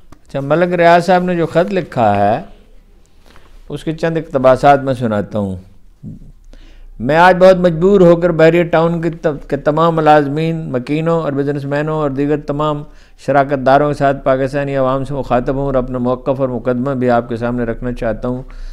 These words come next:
और अहले इख्तियार को भी बताना चाहता हूँ कि गुज़श्ते दिनों मुझ पर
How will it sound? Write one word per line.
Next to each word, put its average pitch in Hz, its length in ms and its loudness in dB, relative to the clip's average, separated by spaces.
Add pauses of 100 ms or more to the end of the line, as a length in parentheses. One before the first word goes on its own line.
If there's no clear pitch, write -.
(1200)
और 170 200 4
अहले 185 300 6
इख्तियार 190 440 4
को 190 140 2
भी 180 140 2
बताना 170 420 2
चाहता 170 280 4
हूँ 185 140 0
कि 156 80 -4
गुज़श्ते 165 480 0
दिनों 180 300 2 (360)
मुझ 151 240 -2
पर 175 300 2